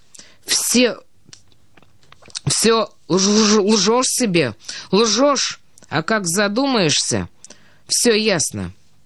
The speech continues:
ненавидят. Николка тот еще добрее, а вот старший... Хотя, нет, Алеша тоже добрый, но как-то он больше ненавидит. Господи, что же я думаю?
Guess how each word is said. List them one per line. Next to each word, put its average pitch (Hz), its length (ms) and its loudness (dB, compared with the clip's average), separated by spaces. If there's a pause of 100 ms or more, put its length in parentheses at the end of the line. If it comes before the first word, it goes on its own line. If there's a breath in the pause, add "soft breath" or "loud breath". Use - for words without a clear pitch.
(120)
ненавидят. 185 920 -2 (480 loud breath)
Николка 208 520 0
тот 214 220 -2
еще 226 240 0
добрее, 208 680 -2 (120)
а 151 120 -2
вот 170 140 0
старший... 240 720 -4 (540 loud breath)
Хотя, 202 480 -2
нет, 185 300 0
Алеша 247 360 0
тоже 233 240 0
добрый, 147 480 -2 (400 loud breath)
но 190 120 0
как-то 285 380 -2
он 247 220 0 (120)
больше 190 500 0
ненавидит. 180 840 0
Господи, 135 440 -4
что - 200 -4
же 202 140 0
я 185 240 0 (580 loud breath)
думаю? 147 640 0